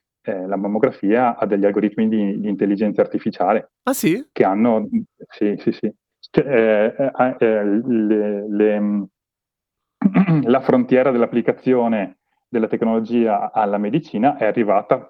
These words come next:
Speaker 1: finalmente anche all'intelligenza artificiale.
Speaker 2: Quindi stai per perdere il
Speaker 1: Quindi,
Speaker 2: lavoro,
Speaker 1: eh,
Speaker 2: questo,
Speaker 1: così.
Speaker 2: però lo dici sportivamente col sorriso sulle labbra, questo lo apprezzo.
Speaker 1: <laughs> No, io, io, io non ve-, non vedo l'ora di, di potermi occupare anche nel mio centro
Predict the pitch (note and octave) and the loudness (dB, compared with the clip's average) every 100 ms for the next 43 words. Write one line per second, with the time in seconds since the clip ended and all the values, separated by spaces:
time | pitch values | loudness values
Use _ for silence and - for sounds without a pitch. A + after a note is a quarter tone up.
0 | - A#2 A#2 A2+ G#2 A2+ C#3 G#2+ G2 F#2+ | -8 -4 0 0 0 -2 0 0 -2 -2
1 | G#2+ G2 G2+ G2+ G2 F#2+ G2+ G2+ G2 G#2+ | 0 -2 -4 -6 -8 -4 -4 -4 -4 -6
2 | - - - F2+ G2+ D3 C#3+ D3+ D3 D3+ | -8 -8 -6 -4 -4 -2 -2 -2 -2 -2
3 | - D3+ C#3 C3 B2+ A2+ G2 F2 F2 G2+ | 0 0 0 0 0 0 -2 -6 -10 -10
4 | F#2 G#2+ F2+ B2+ C#3 C#3 D3 - C3+ B2+ | -6 -4 -2 -2 0 -2 -4 -4 -2 -2
5 | C#3 B2 C#3 D3 D#3+ C#3+ C3 C3+ C3+ C3 | -4 -2 0 0 0 0 -2 -2 -2 -4
6 | B2+ B2 C3 B2 - C3+ - A#2+ A2 F#2+ | -4 -2 -2 -2 -2 -4 0 0 0 -4
7 | - A#2+ A2 A2 A#2 G#3 F#3+ E3+ C#4 C4+ | -6 -4 0 2 2 2 2 2 0 2
8 | F3+ C#4+ C4+ C#3+ F3+ F3+ D3 D#3+ D#3+ D#3 | 0 0 -2 2 4 4 2 2 0 -2
9 | F3 - C#3 C#3 C3 D3 C#3+ D#3 D3 D#3 | -4 2 2 2 0 2 2 2 2 0
10 | C#3 C#3 C3 C#3+ D3 A#2 C3+ D#3+ C3 B2 | 2 0 2 2 2 2 2 0 -2 -4
11 | A#2+ A2+ B2 A#2+ A#2 A#2 A#2 A2+ A#2+ A#2 | -4 -2 -2 0 0 0 -2 -2 -4 -8
12 | - - A2 G#2+ A#2 A2+ _ _ - A2 | -6 -2 0 2 0 -2 _ _ -6 -4
13 | B2+ A#2 A#2 A#2+ A2+ G#2+ A2 A#2+ A2+ G#2+ | 0 0 0 0 -2 -4 0 0 0 -2